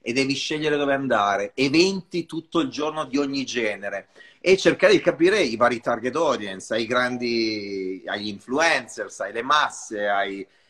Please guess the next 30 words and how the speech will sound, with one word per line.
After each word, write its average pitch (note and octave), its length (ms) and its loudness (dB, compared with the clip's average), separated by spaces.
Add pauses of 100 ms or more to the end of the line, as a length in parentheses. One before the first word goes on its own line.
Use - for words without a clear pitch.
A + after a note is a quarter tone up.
(100)
eh, F#2+ 220 -8
gli F#2+ 120 -4
addetti G#2 360 -2
ai A2 100 2
lavori, B2+ 760 4 (360)
eh, G2 640 -2
e D#3+ 400 2 (420)
come F3 380 4
disegnare C#3+ 680 2
quell'esperienza C3 920 -2
è G#2+ 60 4
uno C3+ 260 0
dei A2 200 -2
più - 240 -16
bei C#3 240 4
progetti A2+ 720 -4
che G#2+ 140 -6
noi G#2+ 160 -6
facciamo G2 540 -4
ogni G2+ 160 -12
volta, F#2 420 -4
perché G2 240 -6
va A2 140 2
veramente A#2 560 2
da A2+ 160 2
quello C3 220 2
che C3 100 0
succede C3 420 0
nei A#2 140 -2
supermercati, C#3 1120 2